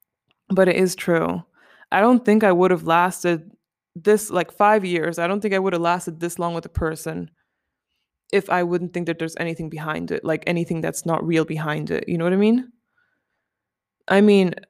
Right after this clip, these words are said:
five years is half a decade. Um, so, you know, there is, there is a lot of emotions behind it. And even still today, when we're not together,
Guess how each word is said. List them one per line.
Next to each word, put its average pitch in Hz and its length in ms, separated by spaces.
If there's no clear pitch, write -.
five 220 240
years 226 240
is 185 160
half - 400
a 190 40
decade. 175 600
Um, 170 720
so, 160 720
you 190 120
know, 147 200
there 196 320
is, 233 360
there 196 220
is 196 80
a 180 60
lot 170 220
of 175 60
emotions 170 380
behind 165 320
it. 160 60
And 165 100
even 185 180
still 175 200
today, 165 320
when 156 180
we're 165 80
not 175 240
together, 156 480